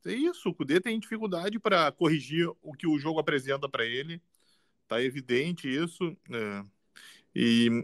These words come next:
quando ele mostra, ontem ele mostrou uma incomodação muito grande ao longo da coletiva, né? Quando tem essa incomodação, é quase uma confissão, né, dos erros. Chega até uma hora que ele até fala, "Ah, quando eu ganho eu sou um gênio, quando eu perco eu sou um boludo." Hoje eu sou um boludo. Boludo é idiota, né, pro espanhol.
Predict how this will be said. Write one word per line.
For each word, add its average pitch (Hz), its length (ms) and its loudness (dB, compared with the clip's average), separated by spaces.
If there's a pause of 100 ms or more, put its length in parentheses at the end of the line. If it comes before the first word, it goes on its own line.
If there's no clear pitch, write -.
(120)
quando 240 200 8
ele 262 260 10
mostra, 175 680 6
ontem 147 260 -2
ele 202 80 -2
mostrou 190 240 0
uma 208 80 0
incomodação 180 440 0
muito 180 280 -4
grande 175 240 -2
ao 185 80 8
longo 170 260 2
da 170 80 -2
coletiva, 123 480 -8
né? 107 100 -12 (380)
Quando 311 220 -2
tem 240 160 -2
essa 226 160 -2
incomodação, 196 680 0 (360)
é 240 100 -2
quase 254 300 0
uma 277 160 2
confissão, 269 560 -2
né, 202 180 -4
dos 170 300 -8
erros. 123 360 -8 (360)
Chega 190 240 -8
até 214 100 -4
uma 202 120 -4
hora 208 200 0
que 208 80 -6
ele 196 80 -2
até 208 160 -6
fala, 196 640 -2
"Ah, - 40 -14
quando 139 200 -12
eu 147 200 -12
ganho 170 260 -4
eu 180 40 -6
sou 175 140 -10
um 156 80 -8
gênio, 165 340 -6
quando 185 140 -6
eu 175 80 -6
perco 180 260 -4
eu 170 80 -6
sou 180 140 -10
um 170 60 -10
boludo." 151 340 -2
Hoje 151 140 0
eu 160 40 -10
sou 160 140 -8
um - 20 -10
boludo. 139 320 -8 (320)
Boludo 131 280 2
é - 20 8
idiota, 135 500 4
né, 110 140 -8
pro 107 220 -12
espanhol. 110 440 -10